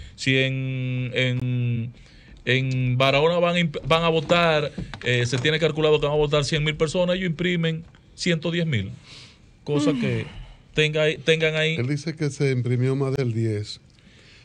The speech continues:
Speaker 3: Lo que llama la atención, eh, el director de elecciones, Mario Núñez, le respondió.
Speaker 1: ¿Qué
Speaker 3: Mario
Speaker 1: dice
Speaker 3: Núñez
Speaker 1: Mario
Speaker 3: es un hombre
Speaker 1: Núñez?
Speaker 3: muy sensato.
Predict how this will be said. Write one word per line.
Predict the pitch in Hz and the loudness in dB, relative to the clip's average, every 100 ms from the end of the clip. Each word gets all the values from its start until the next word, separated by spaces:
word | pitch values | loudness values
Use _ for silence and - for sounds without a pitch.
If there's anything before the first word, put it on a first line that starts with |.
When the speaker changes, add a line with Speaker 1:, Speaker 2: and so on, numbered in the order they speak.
| - | -10
Speaker 3:
Lo | - 123 | -2 0
que | 135 | 2
llama | 143 156 | 2 2
la | 160 | 0
atención, | 151 147 - 143 107 90 - | 0 -2 -2 -2 -4 -8 -8
eh, | 127 135 | -4 -2
el | 160 | 0
director | 165 180 180 233 | 0 0 0 2
de | 247 | 2
elecciones, | 196 135 175 170 | 2 2 2 4
Mario | 151 151 160 | 2 2 2
Núñez, | 151 151 143 | 2 2 2
le | 131 | 2
respondió. | 127 117 104 87 73 - - - - - - - - - - | 0 -2 -6 -6 -10 -16 -20 -20 -20 -20 -20 -20 -20 -8 2
Speaker 1:
¿Qué | 147 | 4
Speaker 3:
Mario | 139 | 6
Speaker 1:
dice | 156 | 6
Speaker 3:
Núñez | 139 127 | 6 6
Speaker 1:
Mario | 123 | 6
Speaker 3:
es | 117 | 6
un | |
hombre | - 175 | 4 4
Speaker 1:
Núñez? | 165 | 2
Speaker 3:
muy | 160 160 | 2 2
sensato. | 160 143 151 120 98 120 | 2 0 0 -2 -2 -6